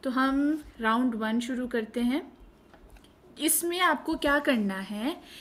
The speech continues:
इसमें आपको आयत दी जाएगी और आपको एक ब्लैंक दिया जाएगा, आपको उस ब्लैंक में फिल करना है, ठीक है? जैसे मैं आपको एक आयत बताती हूँ और आप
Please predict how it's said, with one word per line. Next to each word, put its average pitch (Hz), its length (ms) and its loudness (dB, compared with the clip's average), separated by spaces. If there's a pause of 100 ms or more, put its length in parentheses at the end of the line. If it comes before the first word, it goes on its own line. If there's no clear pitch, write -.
(120)
इसमें 277 560 -2 (300)
आपको 226 580 0
आयत 269 280 6
दी 262 260 2
जाएगी 208 640 2 (380)
और 233 140 0
आपको 226 420 2
एक 311 260 -2
ब्लैंक 240 480 2
दिया 202 260 0
जाएगा, 180 360 -4
आपको 233 500 -2
उस - 580 0 (320)
ब्लैंक 254 540 4
में 269 260 2
फिल 262 340 -2
करना 170 300 -6
है, - 80 -10
ठीक 320 240 -2
है? 453 120 -2 (680)
जैसे 240 560 0
मैं 247 140 2
आपको 233 580 4
एक 220 580 4 (680)
आयत 233 260 6
बताती 220 520 2
हूँ 339 320 0 (260)
और 240 120 2
आप 240 420 2